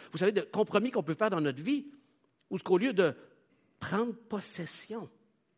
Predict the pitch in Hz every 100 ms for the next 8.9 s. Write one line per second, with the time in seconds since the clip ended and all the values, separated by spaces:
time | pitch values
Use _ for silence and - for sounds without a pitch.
0 | _ _ _ _ _ _ _ _ _ _
1 | - 135 147 143 - 220 - 135 123 117
2 | 196 196 104 - _ _ _ _ _ _
3 | _ 113 123 151 135 - 226 - 123 127
4 | 107 - 160 170 127 _ _ _ _ _
5 | _ _ _ _ _ _ _ _ _ -
6 | 220 277 208 - 233 226 156 170 190 147
7 | 139 180 - 127 123 117 165 156 175 185
8 | 139 120 170 156 120 - - 170